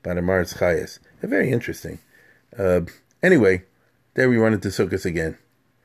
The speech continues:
And the third, which again is a strange story 'cause the town got wiped out by Gideon. The third story is, is David HaMelech, King David's reference to the Aramean conquest and sack of Shechem and, and Sukkot during what I call the crisis of the War of Great Coalition.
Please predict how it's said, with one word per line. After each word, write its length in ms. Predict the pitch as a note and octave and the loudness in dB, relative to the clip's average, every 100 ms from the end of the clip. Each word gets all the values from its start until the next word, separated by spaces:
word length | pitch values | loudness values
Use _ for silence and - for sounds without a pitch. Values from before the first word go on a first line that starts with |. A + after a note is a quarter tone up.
| _ _ _ _ _ | _ _ _ _ _
And 120 | A2 | -6
the 80 | F#2+ | -4
third, 320 | - G3+ F3+ | 0 0 0
which 180 | G#2+ - | -4 0
again 300 | A#2 D#3 F#3 | 0 0 0
is 120 | F#2 | 0
a 60 | F2 | -4
strange 300 | - F#2 F2 | -4 -2 -2
story 260 | - A#3 | 0 -2
'cause 180 | F2+ E2+ | -2 -6
the 60 | D#2+ | -6
town 160 | F#2 | -4
got 120 | E2+ E2 | 0 0
wiped 220 | E2+ F#2+ | 0 0
out 120 | F2+ | -2
by 80 | F2+ | -2
Gideon. 360 | F#2 G#3+ - - _ _ _ _ _ _ _ _ - | -2 -4 -6 -10 _ _ _ _ _ _ _ _ -16
The 80 | |
third 260 | A2 F#3+ G3+ | -2 0 0
story 260 | - C#3+ B2+ | 0 0 0
is, 100 | - _ - | -2 _ -12
is 140 | G2+ | -2
David 200 | B2+ C3+ | 0 2
HaMelech, 240 | C#3+ G2+ | 0 -2
King 180 | - C3+ | -2 -2
David's 380 | A#2+ C3+ A#2 G#2 | 0 0 0 -2
reference 460 | A2 A2 A2+ B2+ - _ _ _ _ _ | -2 -2 -4 -4 -10 _ _ _ _ _
to 140 | - G#2 | -4 -2
the 80 | |
Aramean 580 | F2+ F#2 F#2 A#2+ C3+ G#2+ | 0 2 2 2 0 -2
conquest 640 | - C3+ C3 C3 C3 - - _ _ _ _ | -6 -6 -4 -6 -6 -10 -20 _ _ _ _
and 160 | - F#2 | -14 -12
sack 540 | - E3+ C#3 - - - _ _ _ _ _ _ | -6 -2 -2 -4 -12 -20 _ _ _ _ _ _
of 160 | G2+ F#2+ | -8 -6
Shechem 280 | - D#3 D3 | -2 0 2
and, 220 | A2+ A2 | 0 -2
and 120 | - G#2+ | -4 -2
Sukkot 440 | C#4 - E2+ - _ _ _ _ _ | -2 -2 -6 -8 _ _ _ _ _
during 180 | A2+ A2 | -2 0
what 140 | G2+ | 2
I 40 | G2 | 0
call 160 | - | 0
the 80 | G2+ | -4
crisis 300 | - C3 B2+ | -2 -2 -2
of 80 | G#2+ | 0
the 120 | G2+ | 0
War 180 | F#2+ G#2+ | 2 2
of 80 | F#2 | 2
Great 180 | G2+ - | 0 -2
Coalition. 480 | F#2+ G2 F#2 E2+ | -2 -2 -2 -10